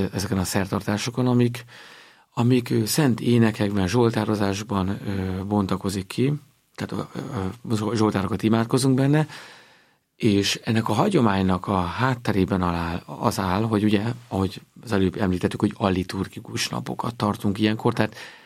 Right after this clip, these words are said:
nem végzünk szent liturgiát, szent misét, tehát nincs átváltoztatás. Viszont a híveket, hogy ne hagyjuk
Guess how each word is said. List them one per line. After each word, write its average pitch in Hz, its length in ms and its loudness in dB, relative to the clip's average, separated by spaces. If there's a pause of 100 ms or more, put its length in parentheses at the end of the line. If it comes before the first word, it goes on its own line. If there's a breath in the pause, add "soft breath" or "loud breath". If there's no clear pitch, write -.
(180 loud breath)
nem 127 240 4
végzünk 101 440 4
szent 107 340 2
liturgiát, 98 640 2 (120)
szent 98 320 0
misét, 117 560 0
tehát 107 180 0
nincs 120 220 2
átváltoztatás. 104 1120 -2 (560 loud breath)
Viszont 131 300 4
a 131 40 6
híveket, 120 480 6
hogy 110 160 4
ne 127 80 8
hagyjuk 98 680 2